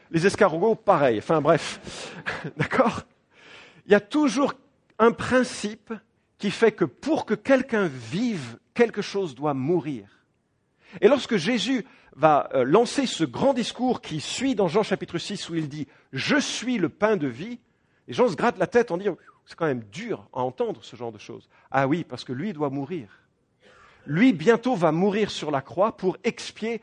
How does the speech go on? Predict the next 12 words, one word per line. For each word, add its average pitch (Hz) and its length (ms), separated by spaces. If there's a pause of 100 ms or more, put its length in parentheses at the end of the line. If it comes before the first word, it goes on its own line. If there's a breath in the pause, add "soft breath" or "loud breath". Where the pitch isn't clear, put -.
(160 loud breath)
l'ensemble 202 640
des 180 100
fautes - 540 (120)
des 127 120
rachetés. 120 480 (560 soft breath)
Lui 214 200
va 220 140
prendre 175 400
nos 170 160
fautes - 320
pour - 220
peu 302 300